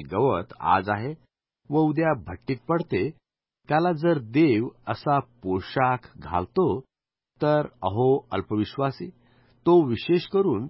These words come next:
तुम्हास पोशाख घालणार नाही काय? यास्तव काय खावे, काय प्यावे,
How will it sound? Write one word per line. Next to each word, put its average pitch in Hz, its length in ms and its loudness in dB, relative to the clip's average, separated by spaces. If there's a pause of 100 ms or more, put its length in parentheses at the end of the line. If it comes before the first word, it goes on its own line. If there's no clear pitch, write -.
(120)
तुम्हास 131 460 -4 (120)
पोशाख 123 600 -2 (200)
घालणार 82 440 -2
नाही 120 180 -2
काय? 147 200 -8 (720)
यास्तव 147 500 0 (340)
काय 87 200 2
खावे, 123 300 -2 (640)
काय 98 240 6
प्यावे, 147 360 0